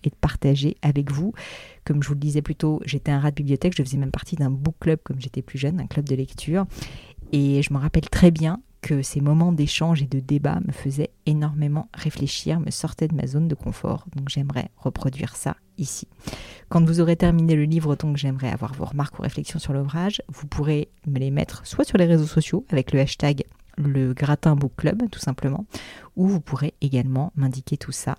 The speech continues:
sur le blog du Gratin dans les commentaires, dans la rubrique livre. Je vous mets, euh, tout ça en lien dans l'épisode pour que vous retrouviez ces divers éléments.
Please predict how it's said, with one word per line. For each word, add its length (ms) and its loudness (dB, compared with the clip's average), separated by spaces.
sur 300 -4
le 100 -2
blog 360 2
du 80 -2
Gratin 360 -6
dans 180 4
les 100 6
commentaires, 580 0
dans 100 -6
la 100 -4
rubrique 460 -6
livre. 260 2
Je 160 -2
vous 260 -2
mets, 360 2
euh, 140 -2
tout 160 -6
ça 480 -2
en 140 4
lien 300 2
dans 120 -2
l'épisode 480 -4
pour 160 -8
que 120 -4
vous 160 -4
retrouviez 680 -6
ces 220 -6
divers 440 -4
éléments. 300 -4